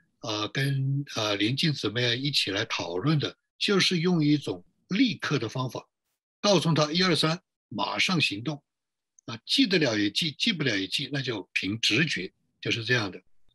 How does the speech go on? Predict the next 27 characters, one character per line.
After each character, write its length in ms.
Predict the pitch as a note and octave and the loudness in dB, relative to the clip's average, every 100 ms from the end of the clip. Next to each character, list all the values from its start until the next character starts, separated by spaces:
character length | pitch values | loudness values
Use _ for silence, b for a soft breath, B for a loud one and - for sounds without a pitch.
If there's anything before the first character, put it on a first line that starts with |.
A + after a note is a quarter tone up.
| _ - | _ 0
那 120 | G3 | 4
么 100 | G#3+ | 6
另 180 | C4+ B3 | 6 6
外 160 | G#3 | 6
一 40 | F#3 | 4
个 100 | F#3 | 4
呢， 120 | F3 | 4
就 140 | D#3 | 2
是 420 | D3 D#3 B2+ G#2+ - _ _ _ _ | 2 2 2 0 -6 _ _ _ _
人 200 | C3 D#3+ | 0 2
类 160 | A3 F3 | 4 4
学 160 | D#3+ | 2
本 420 | C#3+ A2 F#2+ F2 | 0 -2 -2 -2
身 180 | - E3+ | -2 0
呢， 100 | D#3 | -2
刚 180 | D3+ D#3+ | -2 -2
才 180 | D3 B2+ C3+ - - - | 0 -2 -4 -16 -20 -8
给 120 | - | -4
大 160 | D3 | -2
家 100 | C3+ | -2
看 180 | B2+ D#3+ | 0 0
的 100 | D3 | 2
这 60 | C#3+ | 0
个 100 | C3+ | 0
教 240 | F#3 D#3+ | 2 2
材 260 | B2+ F#2+ F#2+ | 0 -2 -2
呢， 160 | G#2 | -4